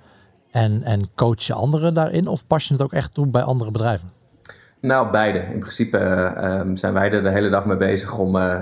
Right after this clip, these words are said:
Speaker 2: ja, die nieuwste trends te bekijken en, eh, natuurlijk onze eigen processen op orde te brengen. Dus we hebben zelf goede seo-posities, we hebben, eh,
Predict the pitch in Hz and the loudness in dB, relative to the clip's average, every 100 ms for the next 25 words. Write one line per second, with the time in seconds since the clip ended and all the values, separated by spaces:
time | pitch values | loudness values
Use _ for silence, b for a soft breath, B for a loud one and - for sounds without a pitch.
0 | 92 101 95 95 98 95 98 104 101 104 | -4 -4 -2 0 0 -2 -6 -4 -4 -4
1 | - 95 101 95 95 101 - 98 95 92 | -4 -2 0 0 0 -2 -2 -2 -2 -2
2 | 92 98 90 95 92 95 98 95 98 - | -4 -4 -4 -4 -2 -4 -2 -2 -2 -4
3 | 95 95 95 98 95 98 110 110 98 101 | -4 -2 -2 -2 0 0 0 -2 -4 -2
4 | 110 95 85 - - B B B - 90 | -2 -4 -8 -10 -16 B B B -4 -2
5 | 90 95 98 107 95 - 92 92 92 92 | 0 -2 -2 -2 -2 0 0 0 -2 -6
6 | 90 - 92 92 - 82 87 87 85 78 | -6 -4 -4 -4 -6 -6 -4 -4 -4 -6
7 | - | -6